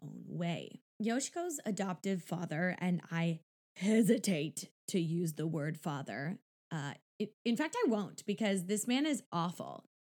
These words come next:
He did not take kindly to Yoshiko's free spirit. He wanted little Yoshi to be a puppet, a pawn in his game of getting power via getting his sticky little fingers all up into China's politics.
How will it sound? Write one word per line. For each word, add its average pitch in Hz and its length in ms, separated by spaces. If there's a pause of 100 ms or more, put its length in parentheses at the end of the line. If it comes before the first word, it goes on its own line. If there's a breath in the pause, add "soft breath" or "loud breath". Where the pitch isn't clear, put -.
(100)
He 277 560
did 302 240
not 208 520
take 185 400
kindly 180 680
to 180 180
Yoshiko's 175 640
free 175 240
spirit. 156 540 (120)
He 214 140
wanted 226 340
little 202 260
Yoshi 185 480
to - 140
be 160 220
a 170 140 (120)
puppet, - 500 (320 loud breath)
a 233 120 (120)
pawn 240 540
in 190 140
his 196 260
game 190 500
of 165 200
getting 185 400
power 214 580
via 175 540 (260 loud breath)
getting 214 220
his 190 120
sticky - 540
little 269 200
fingers 214 840
all 233 240
up 233 100
into 220 300
China's 202 440
politics. - 840